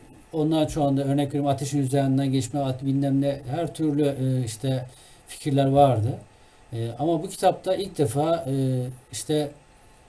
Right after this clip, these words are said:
e, bir konuyu, bir şeyi ne kadar istersen o kadar, e, etrafındakileri de yönetebileceğin ve bunu iyice abartmış yazar. E, fırtınayı da, e, yönettirdi.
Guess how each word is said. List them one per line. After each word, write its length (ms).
e, 260
bir 120
konuyu, 520
bir 60
şeyi 240
ne 100
kadar 180
istersen 680
o 120
kadar, 300
e, 480
etrafındakileri 800
de 60
yönetebileceğin 840
ve 140
bunu 120
iyice 320
abartmış 640
yazar. 380
E, 240
fırtınayı 640
da, 340
e, 220
yönettirdi. 800